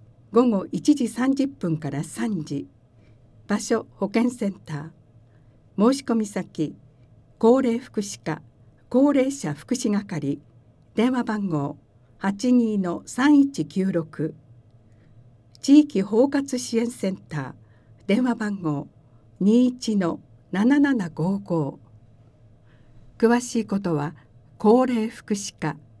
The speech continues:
高齢者福祉係、市役所一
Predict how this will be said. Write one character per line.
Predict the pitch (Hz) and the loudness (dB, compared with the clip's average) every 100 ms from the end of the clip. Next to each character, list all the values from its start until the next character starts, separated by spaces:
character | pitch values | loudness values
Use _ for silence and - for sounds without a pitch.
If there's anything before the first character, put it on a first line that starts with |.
| _ | _
高 | - 240 277 | 6 8 8
齢 | 262 240 | 6 0
者 | 269 - 151 | -2 -6 -6
福 | - - | -4 -4
祉 | 254 226 | 0 0
係、 | 214 202 156 135 - - - _ _ _ _ | -2 -6 -6 -6 -8 -14 -20 _ _ _ _
市 | - 240 | -4 2
役 | 240 254 | 2 2
所 | - - 147 - | -8 -6 -6 -4
一 | 170 | -8